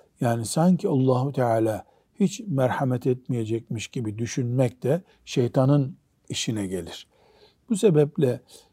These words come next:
bizde cehennemden korkmakla ilgili endişe olduğu kadar cennete girmekle ilgili de umut olmalı.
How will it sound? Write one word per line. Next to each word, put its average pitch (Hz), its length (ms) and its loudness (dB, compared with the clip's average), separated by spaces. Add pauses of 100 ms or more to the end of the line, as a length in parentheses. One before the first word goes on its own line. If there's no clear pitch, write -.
(260)
bizde 151 420 4 (800)
cehennemden 175 720 8
korkmakla 175 680 0
ilgili 123 580 0 (380)
endişe 151 500 4
olduğu 131 460 6
kadar 202 380 2 (720)
cennete 185 480 6
girmekle 160 680 2
ilgili 127 480 -2
de 220 180 2 (180)
umut 143 320 2
olmalı. 98 560 -10